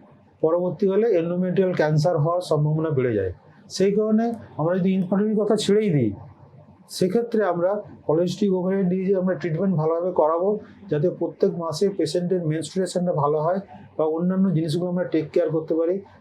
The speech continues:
বডি হেয়ার এগুলো ঠিক করতে পারি বা ইনসুলিন রেজিস্ট্যান্স যেগুলো থাকে, এগুলো ঠিক করতে পারি।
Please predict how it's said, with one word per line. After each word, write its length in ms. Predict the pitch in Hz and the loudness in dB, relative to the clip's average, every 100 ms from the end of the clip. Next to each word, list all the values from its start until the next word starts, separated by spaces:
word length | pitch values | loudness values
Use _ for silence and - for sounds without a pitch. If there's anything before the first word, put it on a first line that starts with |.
| - | -4
বডি 240 | 139 151 180 | 0 2 2
হেয়ার 400 | 156 165 175 170 | 2 2 2 0
এগুলো 200 | 160 170 | 2 0
ঠিক 200 | 165 151 | -2 -2
করতে 240 | 160 156 | -2 0
পারি 280 | 160 160 165 - - - | 0 0 -2 -6 -20 -6
বা 80 | 156 | -2
ইনসুলিন 420 | 160 156 190 190 | -2 0 0 2
রেজিস্ট্যান্স 420 | 175 170 151 175 165 | 2 0 0 -2 -2
যেগুলো 180 | 160 | 0
থাকে, 100 | 160 | 0
এগুলো 160 | 156 151 | 0 -2
ঠিক 160 | 143 135 | -4 -4
করতে 260 | 127 120 | -4 -2
পারি। 240 | 107 104 | -2 -4